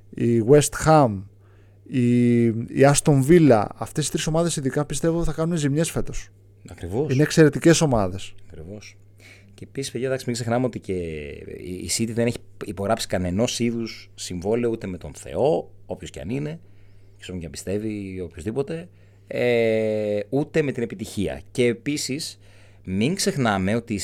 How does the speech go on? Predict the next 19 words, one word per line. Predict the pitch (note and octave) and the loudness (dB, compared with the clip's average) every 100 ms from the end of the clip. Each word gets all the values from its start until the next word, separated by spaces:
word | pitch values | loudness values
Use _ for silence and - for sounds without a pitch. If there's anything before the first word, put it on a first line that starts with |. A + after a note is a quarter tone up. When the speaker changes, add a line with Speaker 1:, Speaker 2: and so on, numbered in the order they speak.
| - | -6
Speaker 2:
City | B2 E3 | -6 -6
επίσης | D#3+ A2+ G#2+ A#2 | -4 -4 -4 -6
έρχεται | C3 C#3 | -6 -6
από | A#2+ | -8
μια | A2 C3+ | -8 -8
σεζόν | A2 F#2 A2 C3 - - - | -10 -6 -4 -4 -8 -20 -20
στα | - - G#2 | -14 -12 -8
κόκκινα, | - F2+ - F#2 B2 D#3+ - | -4 -6 -6 -8 -6 -8 -14
σεζόν | - G2+ A#2+ | -14 -6 -4
μέχρι | A#2+ A2 | -4 -6
το | - | -12
τέλος, | - E2 E2 E3+ - - - | -8 -6 -6 -8 -10 -20 -4
τρέμπλ | C3 B2+ F#2+ E2+ | 6 6 6 -2
έκανε, | E2+ F2+ G#2 C3+ - | -4 -6 -8 -8 -12
ναι, | - F2 F#2 G#2 C3 - | -10 -4 4 6 4 2
διαφορετική | G2+ G#2+ - F#2+ F2 E2 - D#3 C#3+ F#2 - - | -2 -2 -2 -6 -8 -12 -4 0 2 0 -8 -12
έκβαση, | - A2 G#2 F2+ F2 G2+ B2 D#3 - | -4 -4 -2 -4 -4 -2 -4 -6 -8
πολύ | G#2 G2+ A2+ D3+ | -4 0 4 4
σημαντικό, | - A2 E2 D2+ - - D#2+ G#2 | 4 0 -4 -8 -12 -8 -6 -8